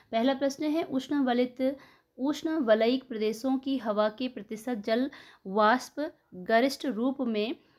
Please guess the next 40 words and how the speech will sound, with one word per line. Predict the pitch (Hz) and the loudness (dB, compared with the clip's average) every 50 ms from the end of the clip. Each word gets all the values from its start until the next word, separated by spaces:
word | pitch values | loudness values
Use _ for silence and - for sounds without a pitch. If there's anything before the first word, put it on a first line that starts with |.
| _ - | _ -10
डैश | 185 202 233 240 277 277 - | -2 2 4 4 4 2 -2
होंगे, | - 226 208 196 180 170 | -6 -4 -4 -2 -4 -4
कितना | - 247 247 - 339 330 | -6 -8 -8 -6 -6 -6
प्रतिशत | - 311 262 208 - - 285 269 - 220 | -6 -6 -6 -6 -4 -2 -2 0 2 2
होगा | 233 208 208 240 - | 2 4 4 4 4
यह | - 240 233 233 226 | 4 2 2 2 2
आपको | 220 220 - - | -2 -2 -2 -4
यहाँ | 220 208 214 196 | -4 -4 -4 -4
पर | 254 247 | -4 -2
बताना | 214 202 196 160 143 143 147 | -2 -2 -2 -2 -4 -6 -6
है। | 170 180 180 - - _ _ _ _ _ _ _ | -6 -10 -12 -14 -16 _ _ _ _ _ _ _
और | - 196 196 185 | 0 0 2 4
राइट | 202 214 220 220 277 | 4 4 4 4 4
आंसर | 269 262 254 269 285 | 2 2 2 2 0
इसके | 277 269 - - 277 | -2 -2 -4 -4 -4
लिए | 277 285 | -2 0
ऑप्शन | 294 277 269 269 - 294 285 | 0 0 0 -2 -2 -4 -4
ए | - - 208 220 262 | 0 0 2 2 2
है, | 254 254 254 247 311 - _ | 0 -2 -4 -6 -6 -8 _
ये | 220 214 | -10 -10
चार | 226 - 240 220 220 | -6 -2 -2 -2 -2
परसेंट | 220 - 220 220 - 226 226 220 | -4 -8 -12 -8 -6 -6 -4 -4
होता | 240 240 233 233 240 | -4 -6 -4 -4 -6
है। | 233 233 254 330 - - - - - - _ | -4 -4 -4 -6 -6 -10 -18 -20 -20 -8 _
अगला | - 226 226 285 294 | -2 2 2 2 2
प्रश्न | 285 302 294 285 302 | 2 0 2 2 2
है, | 311 302 294 311 320 | 2 2 2 0 -2
एक | - - - 233 262 262 - | -2 0 0 0 0 0 -2
पेन | - 247 247 247 | -2 0 2 2
ने | 247 254 262 | 2 4 4
मैदानी | 254 240 220 214 214 214 226 247 262 262 | 2 2 2 0 0 0 0 0 0 0
प्रदेश | 262 254 214 190 226 233 247 240 - | -2 -4 -4 2 2 2 2 2 -2
के | - 247 262 | -6 -6 -6
क्षरण | 254 - - - 214 214 208 214 | -6 -8 -6 -2 -2 0 0 -2
का | 208 - 226 240 240 | -2 -2 -2 -2 -2
क्लासिकल | 240 233 202 196 196 - 226 - - 240 240 | -2 -2 -2 -4 -4 -6 -14 -6 -4 -4 -4
भू | 196 185 175 202 262 | -4 -6 -4 -2 -2
आकृतिक | 277 - 214 208 208 - 220 208 - 254 - | 0 0 0 -2 -2 -6 -10 -8 -8 -10 -8
चक्र | _ - 214 208 - - 226 262 302 311 - - - - - _ _ _ _ _ 202 | _ -6 -6 -6 -4 -2 -2 -2 -2 -2 -8 -18 -20 -20 -20 _ _ _ _ _ -2
डैश | 185 233 254 269 285 285 - - | 2 4 4 4 4 2 -4 -12